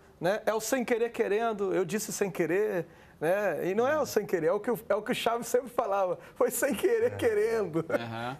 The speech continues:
Speaker 1: Então, esse, esse é o que o, né, é o que o psicanalista, é o que o especialista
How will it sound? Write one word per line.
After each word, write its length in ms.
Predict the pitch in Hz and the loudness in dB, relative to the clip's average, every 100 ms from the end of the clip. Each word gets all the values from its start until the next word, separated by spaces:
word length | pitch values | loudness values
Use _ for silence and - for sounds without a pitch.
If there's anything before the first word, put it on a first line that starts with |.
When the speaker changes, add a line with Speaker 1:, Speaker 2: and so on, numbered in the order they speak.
| - | -2
Speaker 1:
Então, 180 | 220 240 | 2 2
esse, 380 | 415 - 285 - | 2 0 0 2
esse 260 | 277 339 320 | 0 2 -2
é 60 | |
o 40 | - | 0
que 140 | 269 | 0
o, 560 | 262 254 226 190 151 131 | 2 4 2 2 0 0
né, 100 | 170 226 208 | 2 2 2
é 100 | 175 | 2
o 80 | 190 | 0
que 100 | 196 | -2
o 40 | 220 | -4
psicanalista, 600 | - 220 190 185 220 190 | -2 0 2 0 0 -2
é 40 | |
o 20 | |
que 60 | - | -2
o 20 | |
especialista 680 | - 196 196 170 208 - | -2 0 0 0 -2 -4